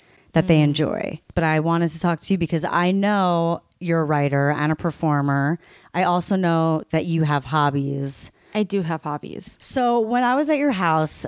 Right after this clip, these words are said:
Speaker 1: I noticed that you had, have a garden.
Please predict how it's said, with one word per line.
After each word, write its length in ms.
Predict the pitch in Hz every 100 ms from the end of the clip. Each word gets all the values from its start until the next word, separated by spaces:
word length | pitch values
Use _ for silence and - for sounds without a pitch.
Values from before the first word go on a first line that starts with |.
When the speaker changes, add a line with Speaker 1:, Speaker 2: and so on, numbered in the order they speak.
| -
Speaker 1:
I 460 | - 175 180 196 214
noticed 640 | 190 170 160 156 165 156 -
that 120 | 170
you 720 | 165 156 165 160 160 156 160 -
had, 520 | - - 175 170 160 - _ -
have 220 | 175 170
a 60 |
garden. 720 | 151 156 151 - 52 64 170